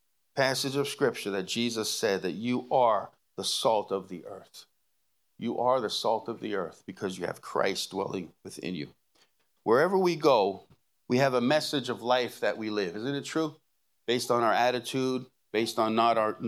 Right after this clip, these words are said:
not complaining, based on listening to God, as he tells us to give somebody something, right? When the Holy Spirit ministers to us and, and, and allow, is allowed to operate,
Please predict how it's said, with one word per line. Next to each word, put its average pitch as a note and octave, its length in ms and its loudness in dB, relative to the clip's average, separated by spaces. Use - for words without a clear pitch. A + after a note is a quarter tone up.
not A#2 280 2
complaining, A#2+ 680 0
based A#2+ 340 2
on A2+ 240 4
listening B2 560 4
to A#2+ 120 0
God, B2 460 4
as A#2 160 0
he A2+ 80 -2
tells C3 320 4
us B2 140 0
to A2 100 -2
give A#2+ 320 0
somebody B2 560 2
something, B2+ 580 -2
right? B2 360 -2
When A#2+ 180 2
the A#2 80 4
Holy F3 280 4
Spirit E3 400 2
ministers D#3+ 500 2
to D#3 240 4
us D3 180 0
and, A2 220 0
and, B2 340 0
and B2+ 160 2
allow, A#2+ 280 4
is C3+ 240 0
allowed C#3 420 6
to D3 140 0
operate, C#3+ 760 2